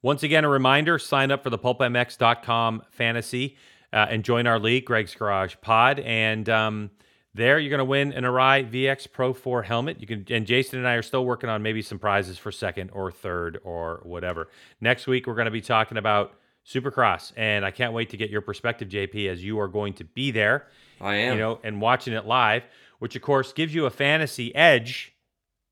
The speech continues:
Speaker 1: because you're actually going to have eyes on the track and you'll be able to see who looks fast and all that kind of stuff. So,
Speaker 2: I think it's a
Speaker 1: I mean, it's a
Speaker 2: disadvantage,
Speaker 1: little
Speaker 2: 'cause I
Speaker 1: bit
Speaker 2: don't
Speaker 1: of
Speaker 2: think,
Speaker 1: an
Speaker 2: I don't know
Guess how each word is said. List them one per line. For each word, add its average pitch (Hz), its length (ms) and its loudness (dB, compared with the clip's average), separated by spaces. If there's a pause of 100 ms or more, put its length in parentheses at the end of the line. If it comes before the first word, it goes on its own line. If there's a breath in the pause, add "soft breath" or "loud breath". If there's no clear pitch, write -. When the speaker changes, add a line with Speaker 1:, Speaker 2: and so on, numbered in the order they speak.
(100)
Speaker 1:
because 117 460 0
you're 120 100 2
actually 123 280 2
going 110 240 -4
to 101 400 -6
have 98 180 -2
eyes 110 400 2
on 101 120 -6
the 98 80 -10
track 107 420 -2
and 101 80 -10
you'll 98 100 -6
be 98 140 -8
able 92 100 -8
to 90 80 -16
see 98 200 -12
who 90 100 -10
looks 85 200 -12
fast 101 380 -4
and 95 80 -10
all 92 80 -6
that 98 100 -10
kind 95 100 -10
of 87 60 -16
stuff. 98 180 -12
So, - 80 -4
Speaker 2:
I 180 120 6
think 196 200 -2
it's 117 220 -4
a 101 60 -2
Speaker 1:
I 135 60 2
mean, 143 40 2
it's 147 80 2
a 143 100 -2
Speaker 2:
disadvantage, 98 320 -4
Speaker 1:
little 156 180 2
Speaker 2:
'cause 202 80 4
I 123 80 4
Speaker 1:
bit - 0 -
Speaker 2:
don't 180 120 4
Speaker 1:
of 170 60 0
Speaker 2:
think, 160 100 0
Speaker 1:
an 151 60 4
Speaker 2:
I 151 40 8
don't 175 60 10
know 170 60 6